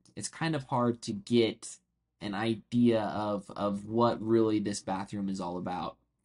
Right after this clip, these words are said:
We're gonna take a look at just another example here. This is also another bathroom. If I go in here, I notice that the person who created this tour also did a similar thing where, again,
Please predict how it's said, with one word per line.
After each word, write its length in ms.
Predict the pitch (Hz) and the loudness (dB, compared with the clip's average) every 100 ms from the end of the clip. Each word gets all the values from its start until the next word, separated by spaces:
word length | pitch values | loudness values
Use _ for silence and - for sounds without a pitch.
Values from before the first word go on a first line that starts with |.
| _ _ _ _ _ _ _ - | _ _ _ _ _ _ _ -8
We're 80 | |
gonna 160 | 139 131 | -4 -2
take 220 | - 120 | 0 2
a 60 | 117 | 4
look 240 | 113 110 | 4 2
at 80 | 95 | -2
just 200 | 104 - | -4 -4
another 340 | 104 107 104 | -4 -2 -2
example 400 | 95 101 92 95 | -2 -4 -6 -8
here. 220 | 101 107 107 | -8 -6 -4
This 160 | 113 | -4
is 100 | 113 | -4
also 340 | 107 104 - 98 | -2 -4 -4 -2
another 280 | 98 92 | -2 -4
bathroom. 640 | 90 85 87 - 101 98 - _ _ _ _ _ _ _ _ _ _ _ - - _ _ _ | -6 -8 -8 -6 -6 -6 -8 _ _ _ _ _ _ _ _ _ _ _ -20 -20 _ _ _
If 120 | - | -4
I 120 | 120 117 | 0 2
go 220 | 135 143 | 2 2
in 100 | 123 | 0
here, 300 | 120 131 123 | -2 -2 0
I 100 | 117 | 2
notice 380 | 120 120 117 - | 2 4 2 2
that 340 | 110 110 - | 0 0 -2
the 100 | 104 | -6
person 360 | - 131 131 123 | -2 -4 0 -2
who 80 | |
created 480 | 113 - 117 113 107 | -2 0 0 2 0
this 180 | 110 110 | -4 -4
tour 360 | - 107 104 - | -6 -4 -4 -2
also 460 | 110 135 - 139 | 0 0 2 0
did 420 | 117 - 117 113 107 | 0 4 6 6 2
a 140 | 98 | -2
similar 520 | - - 151 139 113 | -2 -2 -2 0 -2
thing 280 | - 107 104 | -2 -6 -4
where, 180 | 101 104 | -4 -4
again, 540 | 104 120 113 104 98 | -2 -2 0 -2 -8